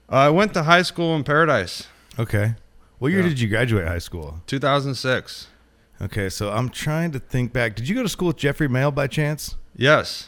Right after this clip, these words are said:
Speaker 2: You did?
Speaker 1: Yeah.
Speaker 2: Okay, I'm a big Duck fan.
Speaker 1: Yeah.
Speaker 2: And I'm sure most people in Paradise, does
Speaker 1: Yeah.
Speaker 2: everyone in Paradise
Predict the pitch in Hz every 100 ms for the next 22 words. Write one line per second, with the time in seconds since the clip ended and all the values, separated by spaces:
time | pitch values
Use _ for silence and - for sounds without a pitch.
0 | - 120 151 156 85 - 131 131 104 110
1 | 135 143 127 135 110 123 117 - 95 87
2 | 87 87 117 117 107 - 107 113 113 110
3 | 110 107 113 113 143 123 123 123 - 123
4 | 110 113 104 101 85 - _ 107 95 113
5 | 117 110 87 90 92 - - - 131 110
6 | 101 95 170 202 196 175 143 143 131 123
7 | 117 117 -